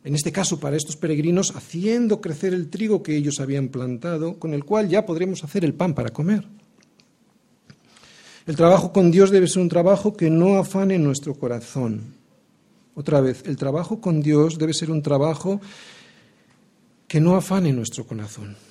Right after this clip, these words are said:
Una cosa es trabajar, incluso trabajar duro, ¿de acuerdo? Si es necesario. Y otra cosa es vivir para el trabajo. Porque si esto es así, entonces en ese trabajo no está Dios conmigo.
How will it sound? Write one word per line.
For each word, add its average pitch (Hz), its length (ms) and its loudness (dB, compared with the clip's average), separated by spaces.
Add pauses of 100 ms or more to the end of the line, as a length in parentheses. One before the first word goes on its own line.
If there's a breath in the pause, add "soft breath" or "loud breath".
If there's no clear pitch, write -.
(720 soft breath)
Una 151 200 4
cosa 160 220 0
es 135 80 -4
trabajar, 139 540 -2
incluso 147 360 -2
trabajar 143 520 -4
duro, 117 300 -2 (200)
¿de 131 80 -12
acuerdo? 151 400 -6 (1600)
Si - 180 -10
es 113 100 -6
necesario. 120 560 -6 (340 loud breath)
Y 175 60 0
otra 226 180 6
cosa 226 180 2
es 196 120 4
vivir 180 360 0
para 202 160 0
el 131 80 0
trabajo. 123 460 -2 (1120)
Porque 156 220 -6
si 185 240 -2
esto 226 240 -2
es 170 140 -2
así, 185 300 -2
entonces 139 1080 2
en 143 140 0
ese 214 160 0
trabajo 202 580 0
no 202 400 0
está 202 300 -6
Dios 147 240 -4
conmigo. 113 480 -6